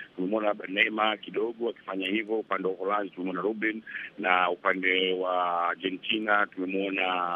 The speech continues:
ah, Messi akifanya hivyo, lakini nchi zingine zote hazikuwa na watu wenye, walikuwa ni scores wazuri, lakini si watu ambao,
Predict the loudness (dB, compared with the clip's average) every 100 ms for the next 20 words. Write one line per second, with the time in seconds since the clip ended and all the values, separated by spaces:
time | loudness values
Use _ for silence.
0 | -2 0 0 2 0 0 -2 -4 -4 0
1 | 2 2 0 -4 -8 -14 -4 -4 0 0
2 | 0 -6 -4 -2 -2 -2 -2 -2 -4 -6
3 | -4 -4 -2 -2 2 2 2 2 0 -4
4 | 2 0 0 -14 -18 -6 0 2 2 0
5 | -2 -4 -4 0 0 0 0 0 0 0
6 | 0 0 -2 -4 -2 -2 0 0 0 0
7 | 2 4 4